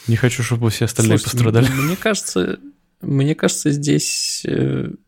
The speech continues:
Speaker 2: ну, действительно, это какие-то слои, которые один без другого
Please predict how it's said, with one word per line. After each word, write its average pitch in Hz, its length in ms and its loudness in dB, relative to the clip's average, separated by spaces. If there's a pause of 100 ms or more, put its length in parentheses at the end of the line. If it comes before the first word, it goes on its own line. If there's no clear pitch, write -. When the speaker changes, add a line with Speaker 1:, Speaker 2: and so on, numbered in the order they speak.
(140)
Speaker 2:
ну, 147 200 6
действительно, 127 880 0
это - 260 -4 (1200)
какие-то 120 380 -2
слои, 120 720 2
которые 117 920 0
один 131 420 2
без 120 160 4
другого 127 640 4